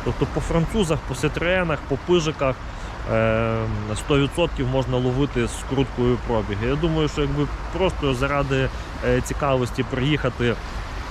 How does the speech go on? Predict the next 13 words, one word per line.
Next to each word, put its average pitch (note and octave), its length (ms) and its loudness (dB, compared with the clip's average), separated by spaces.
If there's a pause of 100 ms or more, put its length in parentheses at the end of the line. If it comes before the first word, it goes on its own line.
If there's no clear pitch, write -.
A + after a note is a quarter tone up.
(600)
е, A#2 280 4
на C3+ 80 2
цей C#3 200 2
майданчик, C#3+ 600 0
підключитися B2+ 680 -2
до A#2+ 160 -2
того B2+ 220 2
Д C#3 320 2
С, B2+ 200 -2
я A2+ 80 0 (120)
думаю, A#2+ 220 2
що - 100 -2
там B2 80 0